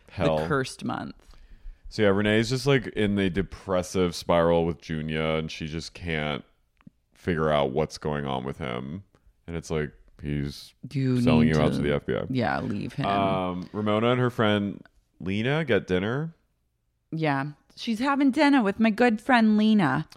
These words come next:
Speaker 1: They work together at Ramona's ex-husband's telecommunications company.
Speaker 2: That was truly shades of Shaw to me.
Speaker 1: Mm-hmm.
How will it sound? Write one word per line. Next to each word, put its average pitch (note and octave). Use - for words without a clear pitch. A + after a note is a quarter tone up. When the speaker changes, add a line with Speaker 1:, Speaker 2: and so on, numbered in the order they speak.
Speaker 1:
They A2+
work G#2
together G#2+
at G2+
Ramona's F2+
ex-husband's D#2+
telecommunications D#2+
company. D#2
Speaker 2:
That D3
was F#3
truly G3
shades C3
of C#3
Shaw C3+
to -
me. -
Speaker 1:
Mm-hmm. F2